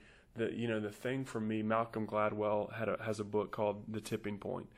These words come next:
And, you know, going back to what we were talking about, you never know when breakthrough is gonna happen. When you stay faithful and consistent to staying healthy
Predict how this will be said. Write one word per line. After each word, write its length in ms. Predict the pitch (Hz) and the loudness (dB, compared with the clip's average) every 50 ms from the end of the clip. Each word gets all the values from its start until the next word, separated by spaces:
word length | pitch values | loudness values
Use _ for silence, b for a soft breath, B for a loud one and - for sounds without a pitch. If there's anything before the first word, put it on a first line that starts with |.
| B B B B B B B - - | B B B B B B B -10 -4
And, 440 | 120 113 113 110 107 107 107 - - | -2 0 2 2 2 0 0 -2 -2
you 120 | 113 117 113 | -2 0 2
know, 120 | 113 107 104 | 2 2 2
going 240 | 113 117 117 113 | 2 2 2 2
back 240 | 110 113 110 113 - | 4 2 2 0 0
to 80 | - 113 | -2 0
what 180 | 107 107 98 | 2 2 2
we 140 | - 110 120 | 2 0 0
were 100 | 127 113 | -2 -2
talking 400 | - - 117 110 113 110 - 117 | -2 0 2 2 2 2 0 -2
about, 340 | 113 107 104 104 104 110 - | -2 0 0 0 0 0 -2
you 160 | 123 120 131 127 | 0 2 4 4
never 460 | 127 123 123 123 131 139 147 160 160 | 4 4 4 4 4 4 4 2 0
know 520 | 151 135 123 120 120 113 110 107 101 101 B B B B B B - | 2 2 2 4 4 4 4 2 0 -2 B B B B B B -8
when 640 | 107 107 107 107 107 110 117 135 139 139 127 110 104 | -6 -4 -4 -4 -4 0 2 2 4 4 4 2 2
breakthrough 640 | 98 107 110 113 104 - - - 110 110 107 101 | 2 2 2 2 2 0 -4 -4 -2 -2 0 0
is 100 | 98 98 | -2 -2
gonna 220 | - 107 101 95 95 | -2 -2 -2 -4 -4
happen. 600 | - - 107 101 101 - - - 90 90 98 - B B B B B B | -4 -2 0 0 -2 -2 -6 -12 -10 -10 -12 -14 B B B B B B
When 180 | 117 110 107 | 0 2 2
you 80 | 110 123 | 2 2
stay 300 | 120 - - 151 143 143 | 0 0 2 2 0 0
faithful 520 | 143 - - 151 151 143 147 - - 147 143 | 0 -2 0 0 0 0 -2 -4 -2 -2 -2
and 100 | 143 139 | -2 -4
consistent 880 | - 143 139 135 135 - - 127 117 113 - - 113 107 90 - - - | -4 -2 -2 -2 -2 -2 0 0 0 -2 -4 -4 -4 -4 -4 -6 -10 -10
to 100 | - 110 | -10 -10
staying 380 | - - - 117 113 113 113 120 | -8 -2 0 0 0 0 0 -2
healthy 500 | 117 117 107 - - - - 107 104 | -2 -2 -2 -2 -4 -4 -4 -4 -4